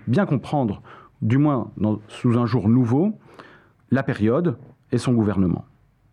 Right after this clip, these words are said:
Plusieurs mesures sont fameuses et devaient être, euh, davantage, euh, mises en exergue. Je pense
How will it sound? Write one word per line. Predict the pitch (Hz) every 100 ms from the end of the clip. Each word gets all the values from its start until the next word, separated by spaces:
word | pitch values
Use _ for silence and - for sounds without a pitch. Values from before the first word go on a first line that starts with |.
| _ _ _ _ _ - -
Plusieurs | 160 160
mesures | 151 156 156 156
sont | - 95
fameuses | 139 127 147 214 190 - - - - _ -
et | 135 117
devaient | 90 139 175 -
être, | 202 - 127 123 - -
euh, | 117 92 85 85 -
davantage, | 110 117 127 - 185 151 98 92 - - -
euh, | 113 98
mises | 117 127
en | 101
exergue. | 87 85 156 180 160 - - -
Je | 95 131
pense | 147 123 101 - -